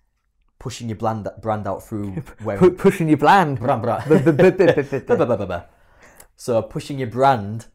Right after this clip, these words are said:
Speaker 1: in, within your clothing. So wearing your, your logos or We Buy Any House or whatever it may be on your t-shirt, on your jacket, jumpers, whatever it may be. And again, it's kind of everyone's looking out, and you, wherever you walk to, you're getting recognised,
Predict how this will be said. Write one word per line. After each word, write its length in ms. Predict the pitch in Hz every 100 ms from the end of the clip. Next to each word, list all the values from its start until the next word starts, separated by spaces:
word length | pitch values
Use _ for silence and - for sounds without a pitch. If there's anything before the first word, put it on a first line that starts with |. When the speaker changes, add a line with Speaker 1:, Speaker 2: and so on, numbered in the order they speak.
| _ _ _
Speaker 1:
in, 180 | 117 113
within 240 | 113 113
your 100 | 104
clothing. 420 | 101 117 104 95 90
So 440 | - 104 98 95 - _
wearing 500 | 104 113 117 113 113
your, 280 | 107 107 101
your 160 | 95 104
logos 600 | 113 117 127 131 135 -
or 300 | - 95 95
We 200 | 98 110
Buy 200 | 110 101
Any 160 | 98 98
House 400 | 113 113 104 101
or 100 | 92
whatever 280 | 110 101
it 100 | 104
may 160 | 101 98
be 320 | 95 107 101 _ _ _
on 100 | 107
your 100 | 101
t-shirt, 520 | 92 120 110 - 113 85
on 100 | 95
your 100 | 92
jacket, 400 | 123 117 117 76
jumpers, 380 | 120 110 110
whatever 240 | 95 - 98
it 80 | 95
may 120 | 92
be. 360 | 98 151 143 - - - -
And 320 | 202 101 -
again, 320 | 104 - 143 98
it's 300 | 98 - - -
kind 220 | 117 110
of 100 | 95 -
everyone's 340 | 117 110 95
looking 300 | 110 - 104
out, 300 | 110 101 - _
and 160 | - 104
you, 100 | 113
wherever 340 | 107 123 110
you 200 | 110 110
walk 460 | 101 101 131 139 -
to, 180 | 90 95
you're 120 | 95
getting 240 | 98 - 98
recognised, 720 | 101 - - 98 95 95